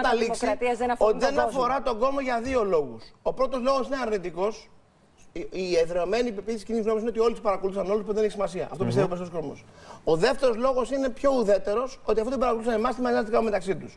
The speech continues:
Speaker 3: Μάλιστα.
Speaker 1: Πάντως ο κόσμος δεν ασχολείται με τις υποκλοπές, σας διαβεβαιώ. Τώρα, για τον έναν όμως,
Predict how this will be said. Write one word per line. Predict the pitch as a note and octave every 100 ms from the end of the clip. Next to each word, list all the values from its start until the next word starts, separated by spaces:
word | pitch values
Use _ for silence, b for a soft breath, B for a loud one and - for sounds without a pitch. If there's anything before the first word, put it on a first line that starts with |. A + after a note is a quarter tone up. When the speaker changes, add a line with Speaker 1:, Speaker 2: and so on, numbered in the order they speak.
| -
Speaker 3:
Μάλιστα. | - C#4+
Speaker 1:
Πάντως | D4 A#3+
ο | A3
κόσμος | C4+ B3+
δεν | B3+
ασχολείται | G#3+ A#3
με | G#3+
τις | G3
υποκλοπές, | G3 G3 B3+
σας | A3
διαβεβαιώ. | A3 G3 F3+ B2 -
Τώρα, | A#3+ F3 - -
για | G3 A3
τον | B3 D#4+
έναν | F#4+ D#4+ A#3+
όμως, | G3 F#3+ -